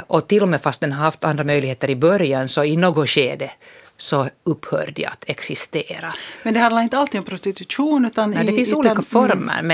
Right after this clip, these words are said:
Speaker 1: men, och, och, och till exempel sexuellt våld kan också förekomma i andra former av människohandel. Oftast när det handlar om kvinnor och barn så förekommer det också sexuellt våld, för samtidigt som det är ett sätt att liksom vinna, att få vinster på det, det här offret, att sälja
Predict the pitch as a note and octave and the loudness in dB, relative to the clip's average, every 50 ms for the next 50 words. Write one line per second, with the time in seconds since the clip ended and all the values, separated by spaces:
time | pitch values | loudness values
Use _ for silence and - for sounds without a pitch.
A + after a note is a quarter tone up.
0 | D#3 - - - - - E3 D#3+ E3 F3+ F3+ F3+ F3 F3 E3 - F#3 E3 F3+ F3 | -2 -2 -4 -4 -2 0 2 2 2 2 2 2 2 2 0 0 0 -2 -2 -2
1 | - - - F3 - - - F3+ G#3+ B3+ A#3+ - F3+ F#3+ G3+ G3 F3 D3+ - - | -2 -2 -2 -2 -2 -2 0 0 0 0 -4 -4 -2 0 2 2 2 0 -2 -4
2 | D3 E3+ F3 - - E3+ - - F#3+ G#3 F3+ - D#3+ D3 D3 D3+ D3+ D#3+ F#3+ A3 | -4 -4 -4 -2 -4 -4 -2 0 -2 -2 0 -2 -2 -2 0 -2 0 0 2 2
3 | G3 D#3+ C#3+ - C#3+ - - C#3 C#3 D3 - - - - - - - - C#3+ C#3 | 2 0 0 0 0 -2 -2 -2 -4 -6 -6 -6 -4 -6 -6 -4 -4 -6 -6 -6
4 | C3+ - - - - - _ - - - - - - - - - - - - _ | -6 -6 -6 -8 -8 -10 _ -20 -18 -16 -16 -16 -16 -18 -18 -20 -20 -20 -20 _
5 | _ _ _ _ _ - - A#3 - - - - - - C#3+ B2 D3 E3 F#3+ F3+ | _ _ _ _ _ -2 -2 0 0 -2 -6 -6 -4 -4 -4 -4 -2 -2 -2 -2
6 | D3+ D#3 D#3+ D#3 - G3 F#3+ F3 D3+ C#3 C#3 D3 F#3+ F#3+ D#3+ C3+ - - - B2 | -2 -4 -4 -4 -2 -2 0 0 0 0 0 0 0 0 0 -2 -2 -4 -8 -4
7 | - D#3 C#3+ C3 - C3 B2+ B2+ B2+ - - F#3+ F#3 F#3 - - D3+ - - - | -2 0 0 0 -2 -2 -4 -2 -4 0 0 0 0 0 0 -4 -2 -4 -6 -6
8 | - - - - D3+ - - - D#3+ E3 F3 - - - - C#3+ - - F#3 A3 | -4 -2 -2 -2 -2 -4 -4 -2 0 0 0 0 -2 -4 -4 -2 0 2 2 2
9 | A3 - F3 C#3 - - D3 C#3 C#3 D3 C#3+ C#3+ D3 - - - D#3+ D#3 - - | 2 0 -2 -2 0 -2 -2 -2 0 0 0 0 0 -2 0 0 0 -2 0 -4
10 | C#3 - - - - - - - - - - - - - C#3+ C3+ - - C#3+ C3+ | -6 -6 -6 -16 -20 -20 -20 -20 -20 -20 -20 -20 -10 -6 -6 -4 -4 -2 -4 -2
11 | C3 C3 C3 E3 F#3+ G3 F#3+ D#3+ D3 C3+ C#3 C3+ B2+ A#2+ C3 - - - D#3 C#3+ | -2 -2 0 2 2 2 2 2 0 0 0 0 2 0 0 -2 -2 -4 -4 -4
12 | B2+ B2+ D3+ E3+ F3 F3 F#3 E3+ - - - - C3+ C3+ - - B2+ A#2 B2+ C3 | -4 -2 -2 0 0 2 2 0 -2 -2 -2 -2 -2 -2 -2 -2 -2 0 0 0
13 | C3 B2 - C#3 C3+ A#2+ C3 B2+ C3 C#3+ D3 - - - C#3+ B2+ B2 - - - | 0 -2 -4 -6 -6 -4 -2 -2 0 0 -2 -2 -2 -4 -4 -4 -6 -6 -6 -6
14 | C3+ - - - D3 C3+ C3+ B2+ B2+ B2 | -4 -2 0 0 2 2 2 0 0 -2